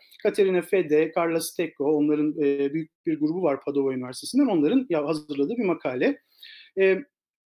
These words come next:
süperfisiyel fasya, derin fasya, viseral fasya ve nöral fasya dediğimizde genel anlamda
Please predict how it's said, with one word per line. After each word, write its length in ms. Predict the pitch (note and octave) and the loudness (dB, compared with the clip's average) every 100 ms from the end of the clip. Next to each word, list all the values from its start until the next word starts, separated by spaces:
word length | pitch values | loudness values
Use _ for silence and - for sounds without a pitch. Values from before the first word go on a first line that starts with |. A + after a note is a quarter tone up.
| _ G3 _ - | _ -20 _ -8
süperfisiyel 760 | - D4 D4 C#4+ - C#4+ C4+ | -2 2 4 4 2 2 2
fasya, 600 | C4+ E3+ - - A3 C#4 | 2 -2 -2 -4 -2 -4
derin 380 | C#3+ E3 F3+ C4+ | -2 0 4 2
fasya, 600 | C#4 B3+ A#3+ - A#3 A#3 - | 2 -2 -4 -4 -4 -6 -12
viseral 500 | G3 G#3+ B3 B3 A#3 | -10 -4 -2 -2 -2
fasya 420 | G#3 F#3 - G3+ | -2 -4 -2 -4
ve 80 | G3 | -2
nöral 340 | E3+ G3+ G#3+ | 0 0 0
fasya 520 | G#3+ G3+ F#3+ - B2+ - | 0 -2 -2 -6 -8 -6
dediğimizde 720 | A3 F#3 D#3 B2+ B2+ A3+ B3+ - - F3 | -8 -4 -4 -4 0 0 0 -10 -14 -2
genel 300 | G#3+ C4+ A3 | 2 4 4
anlamda 560 | D#3 D3 D3 A#3+ B3 | 2 2 2 2 0